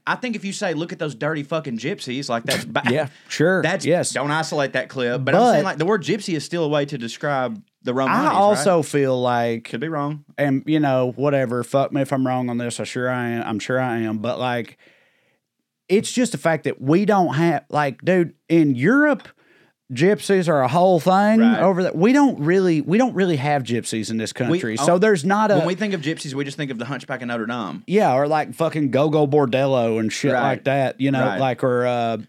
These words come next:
Speaker 2: uh, Peaky Blinders,
Speaker 1: I
Speaker 2: you
Speaker 1: mean,
Speaker 2: know, it's
Speaker 1: and
Speaker 2: like
Speaker 1: whereas over there they say fag
Speaker 2: as a cigarette.
Speaker 1: as a cigarette,
Speaker 2: Right. I,
Speaker 1: and
Speaker 2: I
Speaker 1: it's
Speaker 2: really
Speaker 1: just a
Speaker 2: thi-, in this
Speaker 1: language thing.
Speaker 2: country, it's not.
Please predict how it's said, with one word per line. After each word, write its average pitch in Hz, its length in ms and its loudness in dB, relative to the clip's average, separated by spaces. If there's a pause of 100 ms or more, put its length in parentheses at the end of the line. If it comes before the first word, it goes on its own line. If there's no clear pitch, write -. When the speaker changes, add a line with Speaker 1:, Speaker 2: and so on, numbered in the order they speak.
Speaker 2:
uh, 120 340 0 (520)
Peaky 156 260 0
Blinders, 131 720 0
Speaker 1:
I - 40 -4
Speaker 2:
you 127 100 0
Speaker 1:
mean, - 20 0
Speaker 2:
know, 123 200 0
it's - 140 -8
Speaker 1:
and 131 100 4
Speaker 2:
like - 100 -4
Speaker 1:
whereas 156 300 -2
over 165 180 -2
there 175 240 -2
they 131 200 -6
say 151 380 -8 (300)
fag 147 540 -8 (460)
Speaker 2:
as 123 180 0
a 120 60 -4
cigarette. - 260 2
Speaker 1:
as 120 80 2
a 107 80 2
cigarette, 175 480 0
Speaker 2:
Right. 226 240 2
I, 190 140 -2
Speaker 1:
and 143 160 0
Speaker 2:
I 208 160 2
Speaker 1:
it's 233 80 2
Speaker 2:
really 233 220 4
Speaker 1:
just 156 120 2
a - 40 2
Speaker 2:
thi-, - 0 -
in - 40 -4
this 139 100 2
Speaker 1:
language 196 320 4
thing. 190 140 0
Speaker 2:
country, 160 460 0
it's 139 280 -4
not. 151 360 0